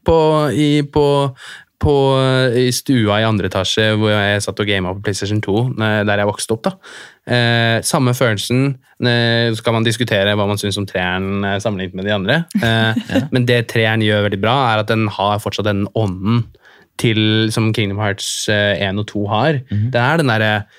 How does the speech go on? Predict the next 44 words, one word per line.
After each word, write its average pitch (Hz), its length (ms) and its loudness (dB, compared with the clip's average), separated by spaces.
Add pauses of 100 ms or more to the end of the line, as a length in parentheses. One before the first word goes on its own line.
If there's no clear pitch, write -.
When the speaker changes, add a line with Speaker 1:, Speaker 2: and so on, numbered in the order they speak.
(140)
Speaker 1:
reisen, 104 760 0
man, 117 380 2
man 117 140 0
føler 113 340 2
med 101 160 0
karakterene, 98 840 0 (320)
skuespillet 104 640 0
er - 100 -10
kjempebra, 98 680 0
musikken - 640 -2
er 104 140 2
helt 101 100 2
Speaker 2:
Å 98 60 4
ja, 95 80 2
de, 101 100 2
Speaker 1:
sinnssyk. 101 320 2
Speaker 2:
men 110 80 4
de 110 80 2
brukte 110 260 -2
så 117 300 -2
mye 101 160 0
ressurs 104 340 -6
på - 140 -12
bare 95 220 -2
det 98 120 0
der, 85 140 -4
Speaker 1:
Ja, 101 200 -2
Speaker 2:
med 104 80 0
Speaker 1:
ja, 101 100 2
Speaker 2:
musikk, 98 260 0
Speaker 1:
ja. 90 100 -4
Speaker 2:
lyd. 98 400 -2 (240)
Så 95 200 -2 (520)
det 117 140 2
er 117 80 2
masse 113 400 0
forskjellig 92 760 0 (360)
lore, 90 480 0
som 85 400 -4
Anja 87 220 -2
kalte 87 260 -2
det, 98 180 0
og 87 200 0
det - 100 -4